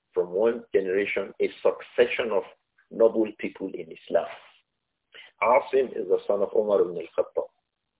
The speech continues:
We know who Umar ibn al-Khattab was before Islam and in Islam.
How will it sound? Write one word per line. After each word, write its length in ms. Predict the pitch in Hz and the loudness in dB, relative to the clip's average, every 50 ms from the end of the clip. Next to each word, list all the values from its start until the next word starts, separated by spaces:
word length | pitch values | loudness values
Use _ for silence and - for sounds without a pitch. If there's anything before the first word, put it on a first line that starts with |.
| _ _ _ | _ _ _
We 140 | 90 95 107 | -8 -6 0
know 220 | 117 127 127 120 | 2 4 4 4
who 200 | 113 117 117 107 104 | 4 6 6 6 6
Umar 240 | 104 104 101 98 - | 6 4 2 2 2
ibn 140 | 98 95 | 0 -2
al-Khattab 560 | 92 87 - - 92 - - - 98 92 90 87 | -4 -4 0 -2 -2 -2 2 2 2 2 2 0
was 280 | 87 90 87 - - - _ _ _ _ _ _ _ _ _ _ _ | 4 4 4 4 4 -6 _ _ _ _ _ _ _ _ _ _ _
before 420 | - 95 - - - 135 135 123 120 | -12 -12 -10 2 6 8 8 8 8
Islam 580 | 117 - - - - 104 110 117 113 113 - - - _ _ _ _ _ _ _ _ _ _ _ _ _ _ _ - - | 6 0 -10 -4 2 4 4 4 4 2 0 -4 -16 _ _ _ _ _ _ _ _ _ _ _ _ _ _ _ -6 -4
and 220 | 101 101 98 92 - | -2 -2 -2 -2 -4
in 180 | 104 101 98 98 | -4 -2 -2 -2
Islam. 520 | - 92 - - - 95 92 95 95 - | -4 -6 -8 -8 -2 4 4 4 4 4